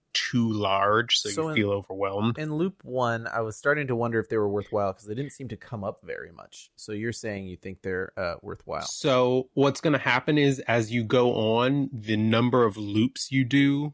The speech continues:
Speaker 1: and the number of cards you see winds up increasing. So you're spending more time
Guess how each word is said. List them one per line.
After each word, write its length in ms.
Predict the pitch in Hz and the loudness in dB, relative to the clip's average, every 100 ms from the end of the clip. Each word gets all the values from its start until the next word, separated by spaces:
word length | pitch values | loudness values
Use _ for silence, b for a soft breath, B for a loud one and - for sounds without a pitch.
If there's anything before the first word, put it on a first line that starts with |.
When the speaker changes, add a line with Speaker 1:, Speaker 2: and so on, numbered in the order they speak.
| - | -4
Speaker 1:
and 100 | 120 | -2
the 40 | |
number 220 | 113 107 104 | 0 0 -2
of 140 | - | -6
cards 360 | - 104 107 131 | 0 2 2 -2
you 100 | 131 | -6
see 260 | - 135 | -4 -2
winds 340 | 127 107 107 110 | 0 -2 -2 -4
up 140 | - | -6
increasing. 640 | 104 98 107 104 - 131 139 _ _ _ _ - | -6 -6 -6 -6 -6 -8 -10 _ _ _ _ -6
So 100 | - | 2
you're 100 | 110 | 2
spending 400 | - 131 107 107 | 4 0 0 0
more 380 | 107 110 113 113 | 2 4 6 4
time 680 | - 117 110 104 104 104 | 2 2 4 4 2 -2